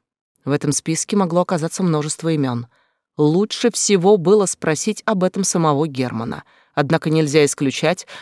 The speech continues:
большое количество слуг, участвовавших в его сборах. Бернара, естественно, следовало вычеркнуть сразу, и кучера.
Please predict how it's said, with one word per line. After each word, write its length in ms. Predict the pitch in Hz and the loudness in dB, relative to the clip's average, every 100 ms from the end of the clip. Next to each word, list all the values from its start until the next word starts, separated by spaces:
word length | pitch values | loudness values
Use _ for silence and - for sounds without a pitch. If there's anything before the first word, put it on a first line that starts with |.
| - | 0
большое 380 | 175 170 190 170 | 0 2 2 2
количество 560 | 165 160 - 156 - | 2 0 -2 -8 -8
слуг, 540 | 214 - 269 214 - - - - | -8 -2 0 0 -4 -20 -16 -6
участвовавших 1120 | 143 - 139 135 - 202 214 214 - 233 - | -4 -2 -2 -2 -4 0 0 0 -2 -4 -2
в 40 | |
его 280 | 151 147 147 | 2 4 2
сборах. 640 | 156 131 113 - - - _ _ _ _ _ _ - | -2 -8 -10 -10 -10 -12 _ _ _ _ _ _ -6
Бернара, 480 | 143 143 131 151 185 | 0 2 2 2 2
естественно, 680 | 190 - 170 165 - 196 190 | -2 -4 -4 -6 -2 -2 -2
следовало 640 | - 156 156 170 185 190 | 0 2 2 2 -2 -2
вычеркнуть 600 | 147 139 160 - 180 180 | -2 -4 -6 -6 -6 -6
сразу, 520 | - 190 180 120 120 - - - | -6 0 0 0 -4 -10 -14 -2
и 140 | 214 | -2
кучера. 720 | - - 175 - 147 127 123 | -2 -4 -4 -2 0 2 0